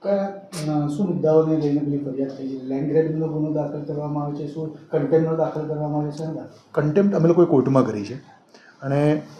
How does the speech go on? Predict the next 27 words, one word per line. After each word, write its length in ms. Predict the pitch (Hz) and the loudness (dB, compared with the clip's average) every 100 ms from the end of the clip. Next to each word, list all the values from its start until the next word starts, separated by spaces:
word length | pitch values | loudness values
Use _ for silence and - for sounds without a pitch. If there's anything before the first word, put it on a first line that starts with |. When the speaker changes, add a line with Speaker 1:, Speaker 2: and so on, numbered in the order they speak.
| - | -6
Speaker 2:
ત્રણસો 460 | 139 135 - 170 - | -2 0 2 0 2
એકત્રીસ 560 | 147 151 160 151 - - | 2 4 2 2 0 -2
એક, 220 | 139 151 - - _ - - | -2 -2 -4 -16 _ -12 -8
ત્રણસો 380 | - 139 127 139 | -2 0 2 2
બત્રીસ 540 | 123 127 151 151 - - - - - - | 4 2 2 4 4 2 -8 -14 -16 -4
ત્રણ 200 | 135 147 180 - - - - - | 2 2 0 -6 -20 -20 -20 -8
અને 80 | 135 | -4
ત્રણસો 400 | 160 143 135 185 | 0 2 4 2
ચોવીસ 400 | 175 127 147 151 | 4 4 4 2
ચાર 220 | - 123 - - _ _ _ - _ | 4 4 2 -6 _ _ _ -20 _
એટલે, 460 | 135 131 156 165 175 165 - _ - | -10 4 8 10 8 2 -8 _ -4
અ, 60 | 127 123 120 123 127 _ _ _ 156 | -2 0 0 -2 -8 _ _ _ 0
અનઅધિકૃત 640 | 196 196 143 165 156 147 | 2 2 2 2 0 0
રીતે, 200 | 135 131 - - - _ _ _ - | 0 -2 -4 -12 -20 _ _ _ -6
અ, 100 | 120 | -4
જગ્યામાં 540 | 117 127 131 156 151 123 | -2 0 6 8 8 4
આવીને 440 | 139 143 92 - | 4 4 0 -4
તોડફોડ 340 | 107 101 123 147 | 0 2 2 2
કરવી 440 | 139 131 120 - - _ _ _ | 2 2 0 -6 -18 _ _ _
એવો, 200 | 147 156 | 6 8
અ, 340 | 175 - 160 131 | 8 6 4 4
કલમોનો 760 | 131 135 143 139 - - - 139 | 4 4 4 0 -4 -16 -10 -6
સમાવેશ 400 | 123 120 131 123 | -4 -4 -4 -6
એની 120 | 104 | -8
અંદર 160 | 104 | -8
થયેલ 220 | 127 117 98 | -8 -10 -10
છે. 160 | - | -14